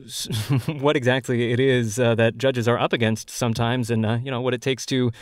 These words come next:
uh, be a good judge. I mean, you also suggest that some judges are really making this shooting from the hip, uh, some of the time, and that's, uh, something that you tried to stay away from. Uh, you, you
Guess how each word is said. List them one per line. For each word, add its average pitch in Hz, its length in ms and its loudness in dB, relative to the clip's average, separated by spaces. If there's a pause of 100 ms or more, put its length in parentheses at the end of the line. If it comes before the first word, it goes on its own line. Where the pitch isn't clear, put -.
(260)
uh, 127 160 -2
be 135 240 -2
a 131 100 2
good 127 220 0
judge. 110 320 0
I 120 40 2
mean, 117 120 4
you 120 100 2
also 127 500 4
suggest 117 480 0
that 127 160 4 (340)
some 143 320 0
judges 127 440 4
are 131 500 4
really 139 440 -4
making 131 340 0
this 107 180 -4 (240)
shooting 170 280 -2
from 135 140 0
the 113 80 0
hip, 165 280 -2
uh, 120 420 0 (260)
some 139 280 0
of 120 220 -2
the 117 60 0
time, 135 340 -2
and 135 100 0
that's, 143 280 -4
uh, 151 120 0
something 165 300 -2
that 165 140 -2
you 170 360 -2
tried 165 320 -2
to 165 100 -2
stay 180 180 -2
away 170 180 2
from. 104 300 -2
Uh, 104 80 -2
you, 110 220 -4
you 117 340 -6